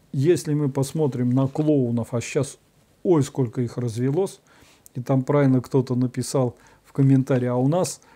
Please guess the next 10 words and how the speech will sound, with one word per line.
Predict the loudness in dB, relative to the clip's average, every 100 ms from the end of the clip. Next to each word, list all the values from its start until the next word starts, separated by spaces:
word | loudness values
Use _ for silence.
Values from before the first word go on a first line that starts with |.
| _ _
клоун | 2 6 6 6 2 -2 -4 _ _ _ _ _
президент, | 0 0 2 2 6 6 6 -2 -8 -12 -20 _ _ _
<laughs> | _ -18 -16 -18 -6
но | 2 4
что-то | 4 4 4 4
мы | 2 0
никто | -4 -4 -2 2
радости | 2 2 0 -2 -2
не | 0 0
испытываем". | -2 0 0 0 -4 -8